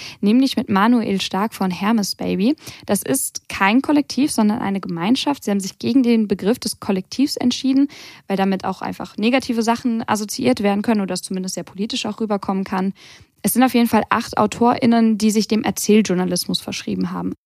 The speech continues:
Bei Manuel war's so, er hat zu dem, ich sag jetzt mal, Gründungsteam da auch gehört und, äh, nach zwei Journalistenschulen war er sich nach wie vor unsicher, wo es hingehen soll und wie es weitergehen soll.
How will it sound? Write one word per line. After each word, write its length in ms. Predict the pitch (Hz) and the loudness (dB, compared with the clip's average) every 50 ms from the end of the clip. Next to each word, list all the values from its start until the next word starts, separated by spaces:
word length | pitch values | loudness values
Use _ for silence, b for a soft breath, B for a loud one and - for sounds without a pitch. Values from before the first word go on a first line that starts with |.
| _ _ _ | _ _ _
Bei 220 | - 202 196 196 196 | 0 2 2 2 2
Manuel 480 | 190 190 196 240 285 302 269 - 262 | 2 4 4 4 4 4 4 2 2
war's 160 | 254 262 247 | 2 0 0
so, 160 | - 269 277 269 | 0 -2 -2 0
er 160 | 262 214 202 | 0 0 0
hat 220 | 202 196 - - | -2 -4 -4 -6
zu 100 | - 208 | -4 0
dem, 300 | 190 190 185 185 185 - - | 0 2 2 2 0 -2 -4
ich 100 | - - | -8 -8
sag 140 | - 185 | -8 -6
jetzt 140 | - 185 - | -6 -4 -4
mal, 80 | 190 180 | -4 -6
Gründungsteam 640 | - 175 185 214 254 285 285 269 - - 269 254 240 | -2 0 2 4 4 4 2 2 0 0 2 2 2
da 160 | 233 - - | 2 2 0
auch 140 | 226 - - | -2 -4 -2
gehört 440 | 240 208 202 226 226 233 226 - | -2 0 0 2 2 0 0 -2
und, 340 | - 196 196 196 196 196 - | -4 -4 -2 -2 -2 -4 -2
äh, 140 | 208 196 196 | -2 -2 0
nach 140 | 196 190 190 | 0 0 -2
zwei 240 | - - 214 240 294 | 0 0 2 2 2
Journalistenschulen 1040 | 262 233 220 214 196 190 214 - - - 185 - - - 180 175 190 220 262 302 - | 2 2 2 2 2 2 0 -2 -4 -6 -6 -6 -6 -4 -2 0 2 2 2 2 2
war 260 | 208 214 220 247 - | 2 2 2 2 2
er 140 | - 226 214 | 2 0 2
sich 220 | 202 220 202 - | 0 -2 -2 -2
nach 180 | 233 262 277 - | -2 -2 -2 -2
wie 60 | 226 | -4
vor 180 | - - 202 - | -2 -2 0 2
unsicher, 460 | 247 254 - 208 196 - 185 185 180 | 2 2 2 2 -2 -2 -4 -4 -4
wo 260 | 196 202 208 208 - | -2 -2 -2 -2 -2
es 140 | - - - | -4 -6 0
hingehen 320 | - 311 320 262 196 180 170 | 2 4 4 4 4 2 0
soll 220 | 175 170 170 170 | 0 0 0 0
und 160 | 175 175 170 | -2 -2 -2
wie 80 | 196 220 | -2 -2
es 120 | 208 - | 0 2
weitergehen 520 | 214 220 - - 220 185 170 - 175 175 170 | 2 2 2 2 0 -2 -4 -6 -6 -6 -6
soll. 240 | 180 180 175 202 | -4 -4 -2 -2